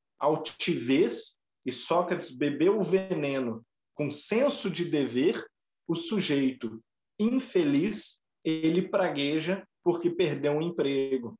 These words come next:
Ele pragueja porque ouviu um palavrão, porque alguém o ofendeu na rua, porque alguém o olhou com cara feia,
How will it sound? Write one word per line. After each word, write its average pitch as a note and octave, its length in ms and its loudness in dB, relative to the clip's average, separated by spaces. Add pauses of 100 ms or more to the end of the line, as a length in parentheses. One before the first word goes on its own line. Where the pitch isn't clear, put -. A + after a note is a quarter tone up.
(640)
Ele C3+ 280 0
pragueja C#3 560 0
porque - 200 -4
ouviu D3 400 2
um D#3 200 -8
palavrão, C#3+ 560 2
porque C3+ 280 -6
alguém C3+ 320 2
o D3 80 -2
ofendeu C#3 520 0
na C#3+ 120 -2
rua, C3+ 520 -2 (640)
porque - 220 -6
alguém B2 320 0
o C#3+ 80 -2
olhou C3 300 2
com C3 200 -10
cara B2+ 280 -2
feia, B2+ 760 0